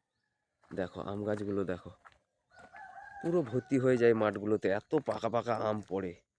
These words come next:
সিজনে। তো এইটা আমাদের বাড়ির সামনের মাঠ, পুরো দেখো ফাঁকা একদম, এদিকে আর কোনো বাড়ি নেই, একদম ফাঁকা জায়গা।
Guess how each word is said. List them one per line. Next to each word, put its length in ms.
সিজনে। 520
তো 60
এইটা 280
আমাদের 240
বাড়ির 340
সামনের 340
মাঠ, 280
পুরো 280
দেখো 180
ফাঁকা 320
একদম, 340
এদিকে 260
আর 80
কোনো 200
বাড়ি 240
নেই, 180
একদম 260
ফাঁকা 280
জায়গা। 300